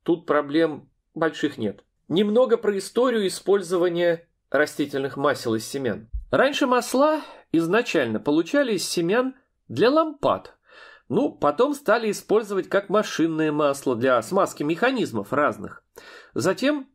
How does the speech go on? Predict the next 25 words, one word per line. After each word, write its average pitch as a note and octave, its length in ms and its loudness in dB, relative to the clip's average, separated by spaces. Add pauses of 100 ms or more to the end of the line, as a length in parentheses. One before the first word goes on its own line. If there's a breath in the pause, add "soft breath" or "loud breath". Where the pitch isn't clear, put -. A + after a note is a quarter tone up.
(140)
для C#3 160 0
скота, D#3+ 480 0
и A#2+ 60 2
уже C#3+ 200 0
спустя F3+ 400 0
много D#3+ 300 0
лет G3+ 320 2
умные D3 360 0
люди A3 520 0 (260 loud breath)
решили A#3+ 520 0
использовать G#3 640 -2
их C4 180 -2 (240 soft breath)
в - 140 -20
пищу B3+ 540 0 (360)
другим A#3 400 0
людям. E3 480 -2
Потом C4 560 2
стали C4 380 2
делать A#3+ 360 -2
из F#3+ 120 0
растительного G3+ 640 0
масла G#3 380 2
долго G3+ 400 2
хранящийся F#3 840 0
маргарин. D#3+ 800 0